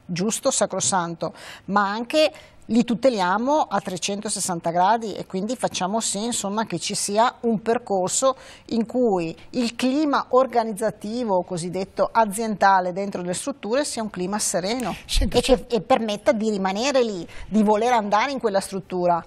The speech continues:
Speaker 2: Mi risulta, mi corregga se non dico una cosa esatta, che un medico della, della, eh, della Regione Veneto, di uno che fa parte delle usd del Veneto, possa essere richiesto da una rusd della, dell'Emilia Romagna e viene retribuito di più. È possibile un passaggio del
Speaker 1: No,
Speaker 2: genere?
Speaker 1: allora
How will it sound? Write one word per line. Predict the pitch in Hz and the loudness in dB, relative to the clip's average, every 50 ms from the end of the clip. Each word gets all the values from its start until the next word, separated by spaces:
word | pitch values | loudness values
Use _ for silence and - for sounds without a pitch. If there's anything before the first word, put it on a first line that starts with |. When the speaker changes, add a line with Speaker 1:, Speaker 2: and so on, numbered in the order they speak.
| - - | -4 -2
Speaker 2:
Mi | 185 196 220 | 0 2 2
risulta, | 226 180 135 170 156 - - 143 | 2 2 2 2 0 0 0 -2
mi | 131 135 131 | -2 -2 -2
corregga | - 139 143 139 156 165 151 139 | -2 0 0 0 0 0 0 0
se | - - - | 0 0 0
non | 135 123 127 123 120 | 0 0 0 -2 -4
dico | 127 147 - 147 | -4 -4 -4 -4
una | 139 131 123 | -4 -4 -4
cosa | - 135 131 127 131 | -4 -4 -4 -4 -4
esatta, | 123 120 123 120 113 - 165 160 | -4 -4 -4 -4 -4 -4 -4 -4
che | - - 220 151 - - | -2 -2 -4 -4 -4 -6
un | - 135 139 | -6 -4 -2
medico | 160 170 180 180 170 143 139 120 - 139 131 | -2 -2 -2 -2 -2 -2 -4 -4 -4 -4 -4
della, | 120 113 135 131 131 131 127 131 127 127 | -4 -4 -4 -4 -2 0 0 0 -2 -4
della, | 120 113 135 131 131 127 127 131 127 127 117 - - - - - - - - | -4 -6 -6 -6 -4 -2 -2 -2 -2 -2 -4 -8 -12 -18 -18 -18 -20 -18 -14
eh, | - 123 123 120 120 120 123 | -10 -8 -6 -6 -8 -8 -8
della | 127 143 139 139 | -6 -4 -2 -2
Regione | 135 135 127 139 165 156 165 | -2 -2 -2 0 0 0 2
Veneto, | 151 147 143 147 175 156 165 170 151 | 2 2 2 2 0 -2 -2 -2 -4
di | 123 107 | -2 -4
uno | 135 131 131 131 | -6 -6 -6 -6
che | 120 - | -6 -6
fa | - - 139 | -4 -4 -4
parte | 117 - 139 139 127 - 139 | -2 0 -2 -2 -2 -4 -4
delle | 131 135 127 127 | -4 -2 -2 -2
usd | 131 131 127 107 117 131 | -2 -4 -4 -4 -4 -4
del | 131 147 185 | -2 0 0
Veneto, | 175 156 139 131 139 147 - - 208 - - - - - - - | 0 0 0 0 -2 -2 -2 -2 -4 -4 -6 -12 -18 -18 -6 0
possa | - 277 220 - - 196 | 0 2 2 2 2 2
essere | 185 156 123 - - - - 208 | 2 2 0 -2 -2 -2 -2 -2
richiesto | 214 - - 151 143 135 - - 277 262 | -2 -2 -2 -2 -2 -2 -2 -4 -4 -4
da | 196 190 175 | -2 -2 0
una | 175 175 180 202 | 0 0 0 0
rusd | 202 190 165 160 175 175 151 147 151 196 226 233 233 | 0 0 0 0 2 2 0 0 0 0 0 2 2
della, | 208 165 175 175 175 170 165 165 | 0 0 0 0 2 2 2 0
dell'Emilia | 160 147 175 185 175 156 156 156 160 160 | 0 0 0 0 0 0 0 0 2 2
Romagna | 156 151 139 131 120 113 110 110 120 - - - - - - - | 2 0 0 -2 -4 -4 -4 -6 -6 -8 -10 -14 -16 -18 -12 0
e | - 240 | 2 2
viene | 247 254 269 285 277 | 2 4 0 0 0
retribuito | 240 208 151 - 180 170 185 202 190 - 202 | 0 0 0 0 0 0 2 0 0 0 -2
di | 175 165 156 | -2 -2 -2
più. | - - 135 - | -4 -6 -8 -4
È | - 226 190 | -2 -2 -2
possibile | - - 151 - - 277 269 262 214 147 | -2 -4 -4 -2 -2 -2 -2 -2 -2 -2
un | 139 120 | -2 -4
passaggio | - - - - - 135 123 107 - | -6 -6 -6 -4 -4 -4 -4 -4 -4
del | 131 123 | -2 -2
Speaker 1:
No, | |
Speaker 2:
genere? | - - 147 156 156 - | -2 0 0 0 0 0
Speaker 1:
allora | 185 190 185 185 180 170 | 0 0 0 0 0 -2